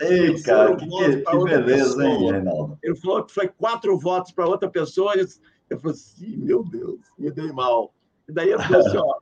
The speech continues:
Speaker 1: <laughs>
Speaker 2: depois começou, "Reinaldo, Reinaldo, Reinaldo, Reinaldo,
Speaker 1: Que
Speaker 2: Reinaldo,
Speaker 1: bacana,
Speaker 2: Reinaldo", até
Speaker 1: Reinaldo,
Speaker 2: o
Speaker 1: que
Speaker 2: final.
Speaker 1: bacana, cara, que bacana.
Speaker 2: Aí eu falei assim,
Speaker 1: Sensacional.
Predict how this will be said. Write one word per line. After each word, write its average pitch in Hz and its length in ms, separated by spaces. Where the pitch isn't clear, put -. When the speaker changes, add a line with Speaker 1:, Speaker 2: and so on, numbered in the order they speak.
Speaker 1:
<laughs> - 200
Speaker 2:
depois 190 380
começou, 175 560
"Reinaldo, 180 480
Reinaldo, 170 520
Reinaldo, 170 480
Reinaldo, 160 460
Speaker 1:
Que - 60
Speaker 2:
Reinaldo, 175 340
Speaker 1:
bacana, 123 380
Speaker 2:
Reinaldo", 95 160
até 85 80
Speaker 1:
Reinaldo, - 140
Speaker 2:
o 113 60
Speaker 1:
que 175 120
Speaker 2:
final. 175 180
Speaker 1:
bacana, 113 460
cara, 76 280
que 165 160
bacana. 107 580
Speaker 2:
Aí - 60
eu - 80
falei - 160
assim, 165 160
Speaker 1:
Sensacional. 82 960